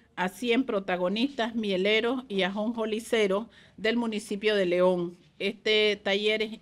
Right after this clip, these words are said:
impartido por el Ministerio de Fomento, Industria y Comercio.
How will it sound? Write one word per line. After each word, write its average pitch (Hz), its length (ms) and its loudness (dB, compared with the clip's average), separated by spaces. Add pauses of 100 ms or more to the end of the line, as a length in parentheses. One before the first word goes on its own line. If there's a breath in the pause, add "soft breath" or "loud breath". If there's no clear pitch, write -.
(120)
impartido 226 680 -2
por 208 140 -2
el 190 80 -2
Ministerio 190 640 -2
de 180 100 0
Fomento, 214 680 -4 (320 loud breath)
Industria 202 800 0
y 185 120 -4
Comercio. 160 760 -4